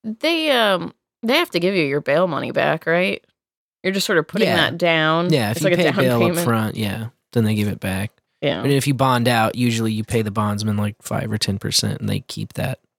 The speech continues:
Speaker 2: And
Speaker 1: Hmm.
Speaker 2: they post the bail and keep your fee.
Speaker 1: Right. Yeah, that's a hot business. Well, uh, the good news for this guy is that the U-Haul he was driving wasn't stolen because everything inside was his. And it was a lot of shit. You know, he was moving.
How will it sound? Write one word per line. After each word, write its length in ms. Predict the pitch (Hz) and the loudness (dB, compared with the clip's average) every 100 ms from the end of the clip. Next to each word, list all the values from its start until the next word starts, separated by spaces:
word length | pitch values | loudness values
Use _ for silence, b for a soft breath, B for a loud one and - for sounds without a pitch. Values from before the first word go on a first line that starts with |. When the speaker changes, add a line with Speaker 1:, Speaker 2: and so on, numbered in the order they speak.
| _ _ | _ _
Speaker 2:
And 180 | 107 139 | 0 2
Speaker 1:
Hmm. 40 | |
Speaker 2:
they 200 | 113 110 104 _ | 2 0 -2 _
post 280 | 117 104 - | -2 -2 -6
the 60 | 101 | -4
bail 320 | 104 98 98 | -4 -2 -4
and 180 | 98 - | -6 -4
keep 240 | 95 90 | -6 -4
your 100 | 95 | -6
fee. 280 | - - - _ _ _ | -6 -10 -12 _ _ _
Speaker 1:
Right. 440 | 175 151 135 139 _ _ _ _ _ _ _ 165 | 4 6 6 2 _ _ _ _ _ _ _ -8
Yeah, 160 | 220 - - | -8 -6 -4
that's 160 | 185 | -2
a 60 | 185 | 2
hot 220 | 196 214 | 2 0
business. 400 | 233 196 151 - _ _ _ _ | -4 -4 -6 -8 _ _ _ _
Well, 240 | 269 277 240 | 0 2 2
uh, 240 | 294 262 254 | 2 -2 -4
the 100 | 269 | -2
good 160 | 349 381 | 2 2
news 160 | 381 320 | 2 0
for 100 | 311 | 0
this 140 | 269 | -2
guy 180 | 247 214 | 2 4
is 80 | 208 | 4
that 120 | 202 | 2
the 80 | 190 | 0
U-Haul 420 | 190 269 359 247 | 0 2 2 4
he 120 | 190 196 | 4 4
was 140 | 170 | 2
driving 300 | 170 165 160 | 4 2 2
wasn't 300 | 160 160 156 - | 0 0 0 -4
stolen 520 | - 160 147 156 214 | 0 2 2 0 -2
because 380 | 208 202 175 175 | -2 0 -2 0
everything 380 | - 240 240 240 | -2 -2 -2 0
inside 340 | 190 180 190 175 | 0 2 0 0
was 400 | 156 196 226 190 | -6 0 0 2
his. 440 | 208 156 175 - _ _ _ _ _ - | 2 2 2 -8 _ _ _ _ _ -2
And 100 | 214 | 0
it 40 | |
was 100 | 240 | 2
a 40 | 226 | 2
lot 140 | 220 | 2
of 40 | 226 | 2
shit. 280 | - 302 _ _ | -2 -2 _ _
You 120 | 175 | -6
know, 80 | 214 | -4
he 100 | 190 | -2
was 120 | 214 | 0
moving. 380 | 220 277 233 160 | 2 2 2 -2